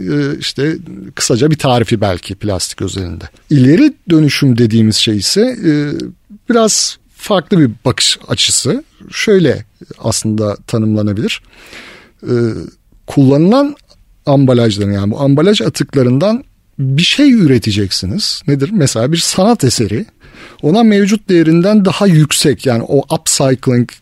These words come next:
dediğimizdeki up kısmı oradan geliyor. Daha yüksek bir değer katacaksınız.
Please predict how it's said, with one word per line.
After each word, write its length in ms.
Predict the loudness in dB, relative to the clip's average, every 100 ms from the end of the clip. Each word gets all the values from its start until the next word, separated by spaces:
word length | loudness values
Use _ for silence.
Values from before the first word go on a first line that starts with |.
| -2
dediğimizdeki 680 | 2 2 2 0 -2 -4 -2
up 280 | -4 -4
kısmı 320 | -6 -4 -2 0
oradan 320 | 0 0 -2
geliyor. 260 | -2 -2
Daha 260 | -2 0 4
yüksek 640 | 4 2 0 -2 -4 _
bir 160 | 0 0 0
değer 400 | 0 2 0 -4
katacaksınız. 920 | -6 -6 -6 -6 -10 -14 -12 -12 -12